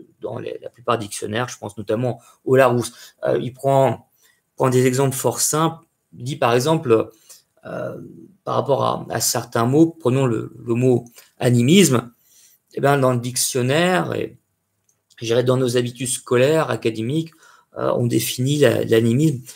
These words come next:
comme l'attribution de propriétés psychiques aux objets inanimés et aux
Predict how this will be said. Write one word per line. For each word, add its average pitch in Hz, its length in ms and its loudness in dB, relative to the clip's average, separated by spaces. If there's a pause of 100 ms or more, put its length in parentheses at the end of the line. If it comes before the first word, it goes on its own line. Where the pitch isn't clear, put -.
(220)
comme 147 300 6
l'attribution 139 680 0
de 131 120 0
propriétés 139 680 -4
psychiques 139 840 -4 (520)
aux 123 200 2
objets 135 400 4
inanimés 151 760 0 (380)
et - 60 4
aux 131 300 2